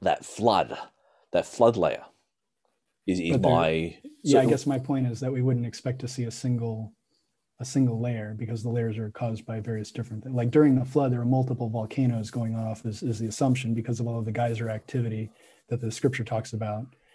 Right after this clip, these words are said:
Speaker 2: Uh, the fountains of the great deep open up, and when there's geyser activity, we would expect
Speaker 1: But that, that was
Speaker 2: volcanic
Speaker 1: water. That, that,
Speaker 2: activity
Speaker 1: that,
Speaker 2: as well.
Speaker 1: well, where, where does it say that the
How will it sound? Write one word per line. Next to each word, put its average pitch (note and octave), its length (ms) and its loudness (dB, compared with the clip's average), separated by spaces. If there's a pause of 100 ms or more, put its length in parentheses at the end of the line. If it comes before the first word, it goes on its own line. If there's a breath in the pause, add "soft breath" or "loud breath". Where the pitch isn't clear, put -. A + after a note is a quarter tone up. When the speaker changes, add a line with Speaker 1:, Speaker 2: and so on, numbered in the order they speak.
(340 soft breath)
Speaker 2:
Uh, A#2+ 80 -4
the A#2 80 -2
fountains B2 320 0
of A2 60 -2
the A2 40 -4
great A2+ 240 -2
deep A#2 220 -2
open A#2 500 -2
up, A2+ 260 -2
and G#2+ 140 -4 (280 soft breath)
when B2 100 6
there's A2 160 4
geyser A#2+ 320 4
activity, A2+ 480 -2
we A2 180 -2
would A2 100 -4
expect G#2 240 2
Speaker 1:
But A#2 120 10
that, - 60 -6
that A#2 120 8
was G2+ 140 6
Speaker 2:
volcanic G#2 180 6
Speaker 1:
water. G#2 200 8
That, F#2+ 200 2
that, G2+ 60 0
Speaker 2:
activity G2+ 220 0
Speaker 1:
that, G#2 80 6
Speaker 2:
as F#2+ 60 2
well. G#2+ 440 -4
Speaker 1:
well, G#2 240 8
where, A2 120 6
where A#2+ 140 4
does G2+ 100 2
it A2 40 -2
say A2 200 0
that F2+ 200 -6
the F2 300 2